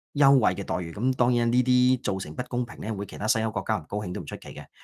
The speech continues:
咁所以歐盟委員會呢，喺評估係唔係對違反赤字限制嘅國家呢，採取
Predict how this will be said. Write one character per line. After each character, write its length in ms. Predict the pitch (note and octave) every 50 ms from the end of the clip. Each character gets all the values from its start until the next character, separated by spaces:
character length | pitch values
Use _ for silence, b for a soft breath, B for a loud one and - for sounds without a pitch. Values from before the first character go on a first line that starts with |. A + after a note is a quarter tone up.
| b b
咁 120 | - G3
所 120 | F3+ G3
以 60 | F#3 E3+
歐 140 | F3 G3
盟 120 | F#3 C3 G2+
委 100 | A2 D#3
員 100 | D#3+ A2+
會 120 | G#2 B2 C#3
呢， 180 | D3+ D#3 D#3
喺 180 | C#3 C3+ E3 F3
評 320 | - - F#2 F#2 G2+ G2+
估 220 | - B2+ D3+ F3 D3+
係 100 | C3+ A#2+
唔 60 | A#2
係 200 | B2 B2 A#2 -
對 360 | - C3 C#3 C#3 C3+ C3+ b b b b b b
違 300 | A2+ A2+ A#2+ B2+ C3 B2
反 340 | - - B2 D3+ G3+ A3 G#3 G#3+ - _ _ _ _
赤 180 | - - D#3 D#3
字 180 | D3 - - D3
限 280 | D3 C#3+ C#3 C3+ C#3 C3+
制 100 | C3+ C#3
嘅 100 | C#3+ C3+
國 180 | C#3+ C#3 C3+ -
家 120 | D#3+ D#3
呢， 100 | D#3 D#3
採 260 | D3 - - G#2+ C3+
取 300 | D3+ D3 C3 C#3+ D#3 D3